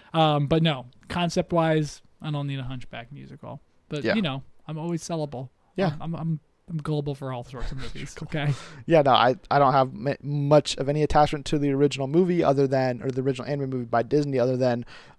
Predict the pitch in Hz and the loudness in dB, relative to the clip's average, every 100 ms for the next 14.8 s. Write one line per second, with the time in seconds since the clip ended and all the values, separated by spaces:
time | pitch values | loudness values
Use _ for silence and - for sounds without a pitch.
0 | - 147 151 143 143 135 135 135 202 294 | -2 0 0 2 4 4 0 -2 2 4
1 | 247 214 208 208 220 220 180 147 139 139 | 6 6 6 8 8 8 6 4 4 4
2 | 131 - 151 - 131 147 143 131 135 147 | -2 -14 -14 -10 -2 0 0 0 0 0
3 | 214 208 220 165 147 147 139 139 127 127 | -2 -4 -2 -2 0 -2 -2 -2 -2 0
4 | 131 127 127 113 117 - 135 135 127 - | -2 -4 -10 -8 -10 -8 -6 -6 -6 -2
5 | 143 131 110 - - 123 98 98 92 113 | 0 2 0 -4 -6 -6 -2 -2 2 4
6 | 95 - 156 143 156 113 110 117 - - | 2 -2 -6 -2 0 2 2 0 -8 -2
7 | 147 143 156 180 160 147 151 147 131 127 | 4 4 6 4 4 4 4 0 -4 0
8 | 147 156 139 139 143 127 135 123 127 127 | 6 8 8 4 2 4 2 2 -4 -4
9 | 117 - 135 143 - 131 127 117 135 127 | -2 4 4 4 -2 -2 0 0 0 -2
10 | 131 - 139 127 120 - 120 95 92 95 | -2 -2 -2 0 -2 -2 -2 -4 -6 -8
11 | - - - _ _ - 160 143 156 151 | -8 -18 -20 _ _ 0 0 4 6 8
12 | 151 123 - 170 160 156 - 156 160 - | 6 4 -2 2 4 2 2 4 4 2
13 | 120 90 110 - 139 123 160 180 165 156 | -6 -8 -12 -10 -6 0 2 4 2 4
14 | 156 156 156 147 165 185 185 180 | 4 6 6 8 4 6 4 4